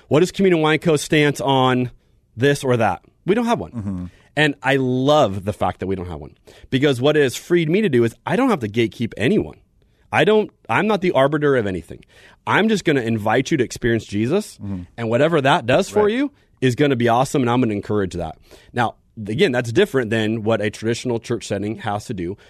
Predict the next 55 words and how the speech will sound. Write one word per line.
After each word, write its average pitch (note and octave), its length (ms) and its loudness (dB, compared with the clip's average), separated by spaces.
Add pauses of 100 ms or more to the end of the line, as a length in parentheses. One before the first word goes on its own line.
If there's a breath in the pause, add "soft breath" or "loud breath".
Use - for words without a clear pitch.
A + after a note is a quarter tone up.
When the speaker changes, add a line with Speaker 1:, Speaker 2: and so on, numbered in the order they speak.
(180 soft breath)
Speaker 1:
But A#2+ 100 0
what A#2+ 120 -2
I D#3 160 0
have F#3 160 -2
found G2+ 280 -2
is G#2 120 -2
there's C3+ 160 -4
tremendous F#3+ 440 -2
freedom G3+ 320 -2
in F#2+ 80 -4
that F2 180 -12
for F#2+ 80 -8
people, - 400 -12
where A#2+ 140 -2
they B2 120 0
go, A2+ 220 0
"Hey, C#3+ 300 -2
I C3 160 0
can E3+ 400 0 (260 soft breath)
come D3 240 2
in D#3+ 340 2 (280 soft breath)
knowing D3 720 2 (140)
I D#3 180 2
may E3 240 2
not C3+ 240 0
agree G2 440 -2
on G#2 420 -4
this G#2+ 260 -4
or G#2 140 -4
that, F#2 360 -2 (280 soft breath)
but, A2 460 -4 (220)
but C3 220 0
it's D#3 120 0
okay." D3 500 0
And A#2+ 180 0
there, C3 80 2
there C3 180 2
is, B2+ 120 0
there's B2+ 220 -2
no E3 140 2
expectation D3 800 -2
on G#2+ 220 -2
we A2+ 120 -2
have B2+ 340 -6
to B2 80 -8
Speaker 2:
Mm. - 40 -8
Speaker 1:
fit - 320 -4
into A2+ 280 -2
anything C#3 540 -2
for - 200 -8
us A2+ 200 -4
to - 100 -12
be G2 120 -6
welcome G2 360 -6
here. E2+ 200 -10